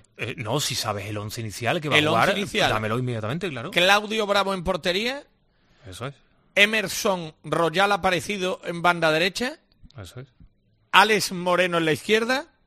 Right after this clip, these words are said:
Speaker 2: Mandy Bartra como centrales. Guido Rodríguez. William Carballo. Canales. Joaquín y Tello. Y arriba,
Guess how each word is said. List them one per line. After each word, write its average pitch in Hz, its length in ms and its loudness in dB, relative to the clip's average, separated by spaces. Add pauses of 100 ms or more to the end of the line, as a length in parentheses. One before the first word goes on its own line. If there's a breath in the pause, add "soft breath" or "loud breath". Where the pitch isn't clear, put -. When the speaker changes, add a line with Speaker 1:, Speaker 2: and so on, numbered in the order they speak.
(480)
Speaker 2:
Mandy 214 560 2
Bartra 226 380 2
como 196 200 0
centrales. 156 760 -2 (1200)
Guido 180 400 2
Rodríguez. 170 760 2 (680)
William 214 600 0
Carballo. 131 600 -2 (1300)
Canales. 170 840 0 (1120)
Joaquín 196 540 2
y 175 60 0
Tello. 226 420 -2 (1120)
Y 165 140 4
arriba, 233 540 2